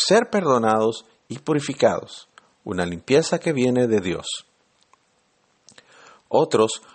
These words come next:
como Juan Calvino y Don Carson, creen que el agua y el espíritu aquí son una unidad conceptual. Así como a veces el fuego se usa en conjunción con el espíritu y su obra, aquí el agua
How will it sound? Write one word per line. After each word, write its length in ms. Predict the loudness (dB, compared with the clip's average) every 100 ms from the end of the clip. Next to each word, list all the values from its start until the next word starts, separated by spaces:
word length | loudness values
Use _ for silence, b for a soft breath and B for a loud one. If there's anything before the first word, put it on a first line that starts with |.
| b
como 220 | -4 -2
Juan 300 | 0 2 0
Calvino 600 | 2 0 0 -2 -4 -8 _
y 120 | -8
Don 240 | -2 -2 -2
Carson, 540 | -2 -2 -4 -8 -8 b b b b b
creen 500 | 0 2 2 -2 -8 b b _
que 380 | -2 0 0 0
el 180 | -2 2
agua 320 | 2 2 2
y 60 | 0
el 100 | -4
espíritu 600 | -8 -6 -6 -8 -2 -2
aquí 460 | -2 -2 -4 -6 _
son 400 | -6 0 0 0 -8 _
una 280 | -2 0 0
unidad 560 | 0 0 4 4 4
conceptual. 760 | 0 -4 -4 -6 -4 -2 -2 -8 _ _ _ b b b b b
Así 220 | -6 -4
como 200 | -2 2
a 80 | 4
veces 340 | 4 0 0
el 140 | 0 0
fuego 400 | 2 4 4 0
se 160 | -2
usa 440 | -2 -2 0 0 0
en 160 | -2 -2
conjunción 800 | -2 -4 -6 -8 -4 0 0 0
con 220 | -4 -6
el 120 | -6
espíritu 560 | -8 -6 -4 -2 -4 -8
y 60 |
su 180 | -4 2
obra, 420 | 4 4 2 -2 B B B B
aquí 320 | -8 -2 2
el 120 | 4
agua 300 | 4 2 -2